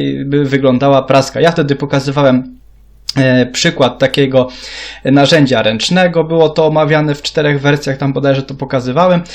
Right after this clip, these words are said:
No i w końcu powiedziałem, że też przygotuję jakby swoją wersję po to, żeby powiedzieć na przykład, czy też pokazać, jak je-, bym to zrobił, coś takiego, powiedzmy,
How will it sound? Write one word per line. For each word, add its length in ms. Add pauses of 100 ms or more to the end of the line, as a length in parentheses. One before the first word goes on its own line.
(280)
No 200
i 40
w 60
końcu 600
powiedziałem, 500
że 140
też 220
przygotuję 420
jakby 160
swoją 300
wersję 320
po 140
to, 120
żeby 240
powiedzieć 500
na 120
przykład, 340
czy 100
też 180
pokazać, 500
jak 260
je-, 140
bym 200
to 120
zrobił, 400
coś 200
takiego, 520
powiedzmy, 600